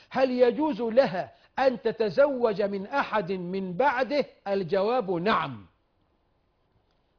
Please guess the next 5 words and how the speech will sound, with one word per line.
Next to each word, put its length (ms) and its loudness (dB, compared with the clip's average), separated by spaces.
روى 160 2
البخاري 640 -4
في 180 -12
كنايات 540 -8
الطلاق 580 -4